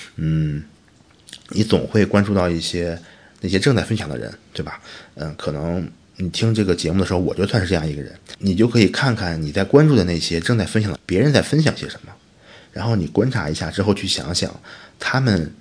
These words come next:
这些人取一些交集并集是有什么不会分享的。因为你关注的人，他们分享的东西一定是和你专业相关或者感兴趣的，你就可以在他们的这些关注的人之间找出那些，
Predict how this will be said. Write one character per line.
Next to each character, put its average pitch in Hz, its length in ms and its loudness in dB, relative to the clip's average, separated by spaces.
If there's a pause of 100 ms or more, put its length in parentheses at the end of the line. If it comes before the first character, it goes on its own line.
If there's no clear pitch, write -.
(120)
这 98 120 -4
些 92 180 -2
人 82 260 -6
取 - 220 -6
一 98 60 -10
些 90 200 0
交 98 240 4
集 80 140 -2
并 87 260 0
集 - 220 -10
是 - 180 -2
有 85 120 0
什 - 100 -6
么 98 80 0
不 - 140 -6
会 127 140 2
分 113 180 0
享 107 260 -6
的。 - 100 -16 (560)
因 151 140 4
为 143 240 6
你 82 140 0
关 120 200 6
注 120 120 2
的 87 100 4
人， 71 220 -6
他 - 180 -2
们 107 220 2
分 113 160 2
享 85 120 -2
的 64 80 -8
东 101 180 0
西 85 180 -2 (100)
一 92 140 0
定 123 240 2
是 90 160 -2
和 82 160 -4
你 78 120 -4
专 92 240 0
业 90 140 0
相 95 260 -2
关 98 240 0
或 92 160 -2
者 80 140 -4
感 - 240 -10
兴 117 160 0
趣 82 140 -4
的， - 180 -10
你 78 80 -8
就 87 160 0
可 87 160 -4
以 76 320 -4 (260)
在 87 140 0
他 123 220 0
们 123 120 4
的 85 120 2
这 87 160 -4
些 80 420 -2
关 110 100 4
注 110 80 2
的 92 80 4
人 78 160 -2
之 85 120 -2
间 87 280 -2 (140)
找 - 200 -2
出 110 200 -2
那 104 140 2
些， 87 360 -2